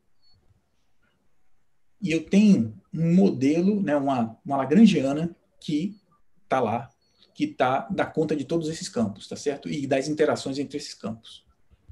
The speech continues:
Existe uma simetria exata nesse, de, de, de gauge, nessa, no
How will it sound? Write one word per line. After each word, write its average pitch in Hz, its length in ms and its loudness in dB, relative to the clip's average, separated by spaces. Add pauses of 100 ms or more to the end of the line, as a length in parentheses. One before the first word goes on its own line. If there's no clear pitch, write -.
(880)
Existe 180 320 2
uma 196 80 4
simetria 180 500 2
exata 135 680 -6 (1080)
nesse, 127 720 -2 (100)
de, 131 580 -8
de, 117 480 0
de 117 120 -6
gauge, 117 340 0
nessa, 120 360 -2
no 123 120 -4